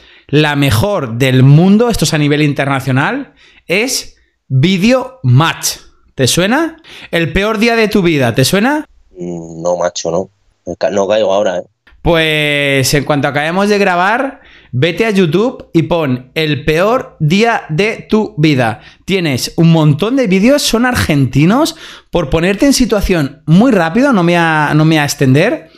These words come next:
Speaker 1: Te hablo del sentido de que le hacen el peor día de tu vida, de que todo el mundo, que, o sea, todas las personas que están a su alrededor hacen un show.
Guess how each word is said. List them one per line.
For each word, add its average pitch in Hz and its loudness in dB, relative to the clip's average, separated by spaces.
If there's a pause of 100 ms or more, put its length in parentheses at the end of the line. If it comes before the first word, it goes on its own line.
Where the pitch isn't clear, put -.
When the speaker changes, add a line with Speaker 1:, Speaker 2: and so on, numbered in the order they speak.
(680)
Speaker 1:
Te - -2
hablo 180 -2
del 233 0
sentido 233 0
de 170 0
que 151 -4
le 170 -2
hacen 220 -4
el 226 -2
peor 220 0
día 220 2
de 214 0
tu 214 2
vida, 240 2
de 190 0
que - -8
todo 254 2
el 226 4
mundo, 233 6
que, 156 -2
o 151 -2
sea, 139 -6
todas 202 -2
las 214 -2
personas 202 -2
que - -6
están 165 -2
a 196 0
su 208 0
alrededor 180 0 (360)
hacen 240 0
un 170 4
show. 196 -2